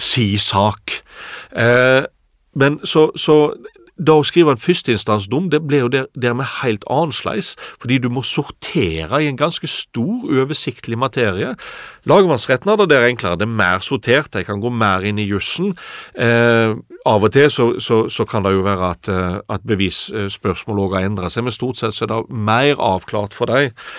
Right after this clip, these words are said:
Eh, og så har vi jo Høyesterett som ikke egentlig vurderer fakta i særlig grad, men kan ko-, helt konsentrere seg om jussen. Så vi prøver å vise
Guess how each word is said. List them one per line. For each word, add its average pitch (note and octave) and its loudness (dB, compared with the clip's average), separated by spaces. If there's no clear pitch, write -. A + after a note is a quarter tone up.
Eh, C#3 2
og - 2
så F#3+ 6
har A#2 4
vi A2 6
jo A2 4
Høyesterett F#2+ 0
som G#2+ 0
ikke F2 -2
egentlig E2+ -2
vurderer E2+ -2
fakta G#2+ 0
i G#2+ 2
særlig C3 4
grad, F3 2
men F3 -4
kan D3 -4
ko-, C#3+ 0
helt A#2 2
konsentrere F#2+ -4
seg G#2 -6
om G#2 -6
jussen. - -8
Så A2+ -6
vi A#2+ -2
prøver D#3+ 2
å A2 -2
vise D#3 0